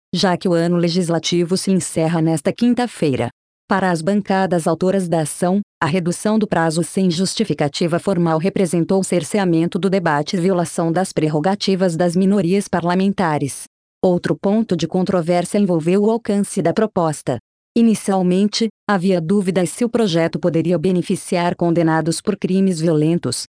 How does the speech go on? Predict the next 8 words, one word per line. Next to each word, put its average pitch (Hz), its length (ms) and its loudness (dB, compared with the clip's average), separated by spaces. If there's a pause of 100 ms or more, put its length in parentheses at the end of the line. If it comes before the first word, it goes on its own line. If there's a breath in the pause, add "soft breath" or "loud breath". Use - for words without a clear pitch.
(120)
organização 180 800 0
criminosa, 185 640 2 (220)
crimes 190 440 0
de 180 80 2
responsabilidade 175 1080 0
e - 20 2
infrações 190 640 0
eleitorais. 196 680 0